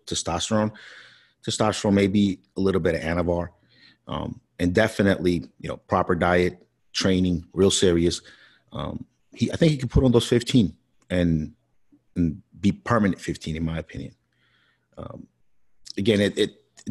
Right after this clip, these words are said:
depends also. He, he's gotta keep up the lifestyle. You know, put it on the mast on cycle, you agree, Steve, is, is actually quite easy. It's being able to keep it on afterwards without continuing to, to use the steroids and without staying on the stuff. Um, that, that's, that's the challenge.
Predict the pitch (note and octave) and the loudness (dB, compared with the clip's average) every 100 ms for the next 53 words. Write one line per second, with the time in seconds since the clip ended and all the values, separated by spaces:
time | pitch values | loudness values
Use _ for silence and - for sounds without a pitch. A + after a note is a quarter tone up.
0 | G#2+ - B2 G#2 A2+ A#2+ G#2 A#2 A#2 G#2+ | -2 2 2 6 4 4 4 4 2 4
1 | G#2+ G#2 A#2 - F#2+ F#2 F2+ - - C#2+ | 4 4 2 2 0 0 0 0 -4 -10
2 | - - G#2+ G2+ - - D3 C3+ C3 A2 | -16 -2 2 2 2 4 6 8 8 6
3 | G#2+ G2 F#2+ - F2+ E2 F2+ F2 F2 F2 | 6 4 0 0 0 0 0 0 0 -2
4 | - F2 D#2+ E2 D#2+ - _ - - - | -2 -4 -4 -4 -6 -10 _ -12 -12 -14
5 | _ _ - E3+ B2+ - A2+ G2 G2+ - | _ _ -4 0 2 2 0 2 2 0
6 | - - - - - A2+ A#2 F2+ F#2+ - | -8 -12 -12 -10 2 4 6 4 0 0
7 | A#2+ A2+ G2+ G2 F#2 - F#2 F2+ - - | 0 4 4 4 2 0 0 0 -4 -14
8 | - - G#2+ A2 A#2 A2+ A2 - G#2 F#2+ | -20 -2 0 2 0 2 0 4 4 4
9 | F2 - - - - F#2 F#2 D#2 - G2 | 2 -6 -18 -6 0 2 2 0 -4 0
10 | E2+ E2+ E2+ E2+ D#2+ D#2 D2+ D#2 F#2 E2+ | 2 2 2 0 -2 -6 -6 -4 -2 -2
11 | - _ - - A2 G2 F2 D#2+ - - | -4 _ -8 -2 2 2 2 0 -4 -6
12 | D#2+ - - _ - D2 D2 E2+ _ F2+ | -8 -10 -18 _ -14 -12 -12 -16 _ -10
13 | E2+ G#2+ - - - - F#2 - D2+ F#2 | 0 0 2 -2 -4 -4 -4 -4 -4 -2
14 | E2+ D#2+ - | -2 -4 -10